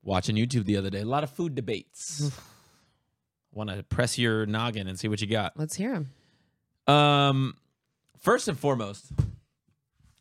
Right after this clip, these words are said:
Speaker 1: I'm gonna leave this up, actually. Um, is a Pop-Tart a ravioli?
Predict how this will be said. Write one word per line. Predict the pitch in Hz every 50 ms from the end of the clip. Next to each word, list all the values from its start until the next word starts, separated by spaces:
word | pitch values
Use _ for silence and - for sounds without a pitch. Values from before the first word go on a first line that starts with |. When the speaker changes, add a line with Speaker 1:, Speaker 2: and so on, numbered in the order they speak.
| _ -
Speaker 1:
I'm | 196 196
gonna | - 113 107
leave | 110 85
this | 90 - -
up, | 95 - 92
actually. | 90 95 - - 90 87 - _ _ _ _ _ _ _ _ _ _ _ _ _ _ _ _ _ _ _ _ _ _ _ _ _ _ _ _ _ _ _ -
Um, | 143 151 151 151 143 139 139 135 123 - - _ - _ _ _ _ _ _ _ _ _ _ _ -
is | 160 180 202 240 254 262 262 277 - - - - - _ _ _ _ _ _ _ - -
a | 143 147
Pop-Tart | 151 - - 151 147 143 143 - - 123 110 107 104 101 - - _ _ _ _ _ _ _ _ _ _ _ _ - -
a | 117 117
ravioli? | 104 110 117 117 110 107 113 110 107 101 95 92 87 85 87